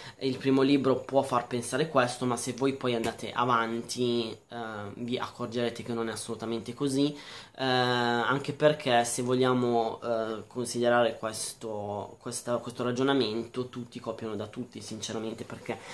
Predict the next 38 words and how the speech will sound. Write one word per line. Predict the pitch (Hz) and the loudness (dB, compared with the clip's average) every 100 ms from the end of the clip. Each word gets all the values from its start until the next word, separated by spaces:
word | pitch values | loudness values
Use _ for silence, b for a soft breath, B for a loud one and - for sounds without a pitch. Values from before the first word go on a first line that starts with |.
| B - | B 0
non | 131 | 0
mi | |
sembra | 127 139 143 | 4 4 4
che | 139 | 2
Regina | 123 120 123 117 | 0 0 0 2
Rossa | 117 - 113 | 0 -4 -8
sia | - | -8
stata | 104 110 107 110 113 | -10 -10 -6 -6 -4
una, | 120 117 110 - | -4 -4 -4 -4
um, | 123 117 117 98 | -2 -2 -2 -4
una | 120 117 | -2 -2
storia | - 113 | -2 -6
molto | 107 104 - | -6 -8 -8
originale. | 104 101 104 - 104 | -10 -8 -10 -10 -8
Comunque, | - 131 95 - - B B B B B - | -4 -2 -4 -10 -16 B B B B B 4
Bando | 175 165 156 | 6 8 10
alle | 196 | 8
ciance | 202 156 147 143 - | 10 10 10 6 6
è | 151 | 8
un | 151 | 8
libro | 139 135 135 | 6 6 2
che | 131 | 4
mi | 127 | 2
è | |
piaciuto | 123 127 127 | 2 -4 -6
tantissimo, | 127 131 135 151 - 147 139 | -2 0 0 -2 2 4 4
mi | |
è | |
piaciuto, | 131 120 - 120 | 2 -6 -4 0
mi | 123 | 0
sono | 117 120 | -2 -6
piaciuti | 117 - | -8 -8
i | 120 | -10
protagonisti, | - - 117 147 156 - 143 147 | -10 -6 0 2 2 0 0 2
non | 131 | 2
c'è | - 120 | 2 0
la | 117 | 0
solita, | 117 120 117 110 | 0 -2 -2 -6